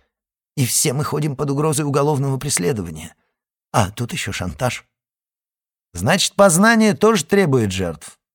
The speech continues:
Судя по монитору, Вильма уже стояла по другую сторону двери в шлюз, но Алабай не спешил ее впускать. "Я бы застрелил вас", признался Ярослав Петрович. "Но мы не такие, как вы.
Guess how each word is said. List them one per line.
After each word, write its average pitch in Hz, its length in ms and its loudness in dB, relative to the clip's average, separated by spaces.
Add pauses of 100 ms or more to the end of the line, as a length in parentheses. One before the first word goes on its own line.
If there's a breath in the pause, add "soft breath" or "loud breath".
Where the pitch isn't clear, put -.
(1200)
Судя 214 260 2
по 208 120 2
монитору, 214 500 6
Вильма 208 380 4
уже 185 180 2
стояла 185 480 4
по 160 120 -4
другую 160 340 -2
сторону 151 420 0
двери 147 320 0
в 135 80 -4
шлюз, 208 440 0
но 180 160 2
Алабай 170 380 4
не 196 120 2
спешил 165 520 -4
ее 139 200 2
впускать. - 680 -8 (1080)
"Я 139 180 0
бы 151 100 -6
застрелил 139 680 -2
вас", 80 360 -10 (360)
признался 98 580 -2
Ярослав 92 480 -4
Петрович. 87 640 -10 (880)
"Но 120 140 -2
мы 180 320 -2 (720)
не 151 120 0
такие, 151 420 -2
как - 220 -6
вы. 87 180 -12